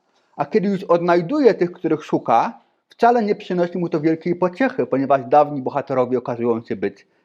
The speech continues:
dziećmi, a więc w oczach Żuchona nie stanowią żadnej realnej pomocy.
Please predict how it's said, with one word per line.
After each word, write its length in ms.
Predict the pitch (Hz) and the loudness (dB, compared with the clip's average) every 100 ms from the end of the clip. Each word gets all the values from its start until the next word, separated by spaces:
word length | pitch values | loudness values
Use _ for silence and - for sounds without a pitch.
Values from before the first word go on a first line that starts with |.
| - | -16
dziećmi, 600 | 113 226 240 - 180 175 | 2 4 4 0 -12 -4
a 120 | - | -2
więc 180 | 143 160 | 0 -2
w 60 | 135 | 0
oczach 360 | 190 190 160 | 0 2 -2
Żuchona 520 | 131 147 165 160 143 139 _ _ _ | -4 -4 -2 2 2 0 _ _ _
nie 160 | 135 143 | -2 0
stanowią 500 | 147 156 143 143 131 | 0 2 2 0 2
żadnej 360 | 135 127 127 | 2 2 0
realnej 440 | 131 127 117 104 107 | 0 2 0 -2 -4
pomocy. 540 | 139 139 131 - 120 | -2 0 0 -4 -14